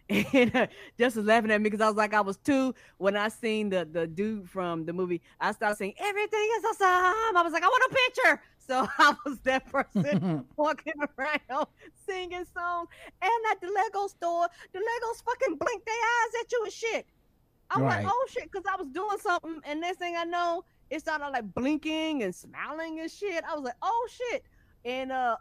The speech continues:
Speaker 1: uh, when we had went, oh, and also when we had went to, uh, when we was at the Lego store, they actually, we seen, like, a Mario and Luigi one, and it actually, uh, started making noise and talking to you and shit. That was actually really,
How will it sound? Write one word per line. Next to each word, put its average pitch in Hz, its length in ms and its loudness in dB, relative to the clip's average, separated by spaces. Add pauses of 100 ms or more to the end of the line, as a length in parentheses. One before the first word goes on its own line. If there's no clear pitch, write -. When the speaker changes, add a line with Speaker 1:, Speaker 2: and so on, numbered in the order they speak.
Speaker 1:
uh, 220 320 -2
when 226 180 -8
we 311 220 -6
had 233 140 -4
went, 233 320 -10 (120)
oh, 311 360 -8
and 277 180 -6
also 285 540 -4 (300)
when 208 180 -2
we 285 160 -4
had 247 200 -4
went 220 320 -8 (200)
to, 214 680 -8
uh, 170 200 -4
when 214 180 -6
we 233 40 -4
was 226 120 -6
at 202 120 -8
the 190 60 -12
Lego 208 260 -8
store, 214 340 -6 (320)
they 196 260 0 (120)
actually, 233 720 -6
we 226 80 -10
seen, 240 140 -8
like, 214 140 -6
a 160 60 -6
Mario 214 460 -2
and 202 80 -4
Luigi 214 360 -6
one, 185 280 -6
and 180 140 -8
it 226 180 -6
actually, 214 600 -10
uh, 156 180 -8
started 226 280 -2
making 196 300 -6
noise 208 560 0
and 165 140 -10
talking 202 440 -6
to 262 120 -6
you 247 200 -4
and 240 120 -4
shit. 254 360 -6 (380)
That 240 200 0
was 208 160 -4
actually 160 420 -6 (160)
really, 226 600 -2